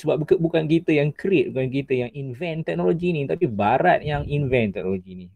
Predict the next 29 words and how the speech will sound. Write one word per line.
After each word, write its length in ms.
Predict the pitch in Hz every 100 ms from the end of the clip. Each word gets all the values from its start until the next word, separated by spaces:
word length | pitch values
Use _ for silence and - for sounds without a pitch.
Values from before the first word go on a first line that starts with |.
| _
Ha, 320 | 92 92 90
cuma 160 | 113 123
China 400 | 120 135 135 113
lah, 240 | 107 131
China 400 | 113 113 113 110
pada 240 | 101 101 95
hari 160 | 98
ni 160 | 104 139
mereka 320 | 123 120 135 - _
tiru 560 | 143 147 156 123 101
je 160 | 131 185
benda-benda 400 | 160 170 180 196
tu. 160 | 220 185 _ _ _ _ - _ -
Tapi 240 | 123 180
kita, 160 | 190 185
kita 240 | 185 180 175
nak 160 | 170 _ _
terima 400 | - 185 208 214 175
hakikatnya 560 | 139 147 135 101 165 170
se-, 160 | -
memang 320 | 151 151 147
realitinya 560 | 139 139 147 - _ 131 139
pada 320 | 131 135 127
hari 160 | 123 127
ni 240 | 120 127
semua 400 | - 170 196 170
datang 240 | 175 185
daripada 320 | 165 165 160 151
barat. 260 | 110 95